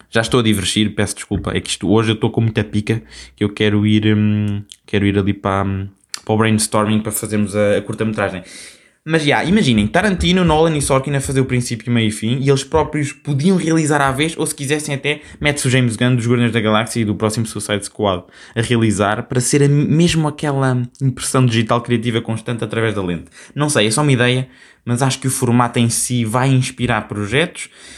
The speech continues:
e é muito giro a questão de impor o tempo, um deadline permite, hum, epá, vencer efetivamente a inércia criativa que muitas vezes é o que assombra e tal, a malta que anda a tentar fazer cenas.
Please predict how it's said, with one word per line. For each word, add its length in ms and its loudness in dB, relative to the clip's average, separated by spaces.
e 420 2
é 60 2
muito 180 0
giro 180 2
a 20 0
questão 260 -2
de 60 6
impor 240 0
o 60 0
tempo, 360 -2
um 40 0
deadline 360 2
permite, 520 -2
hum, 420 -2
epá, 220 -2
vencer 440 2
efetivamente 800 0
a 20 2
inércia 460 0
criativa 420 -2
que 60 -6
muitas 200 -4
vezes 220 0
é 40 2
o 60 0
que 200 -6
assombra 520 2
e 40 -4
tal, 220 -2
a 280 -10
malta 280 -4
que 80 -10
anda 100 -6
a 60 -8
tentar 400 -8
fazer 240 -6
cenas. 380 -6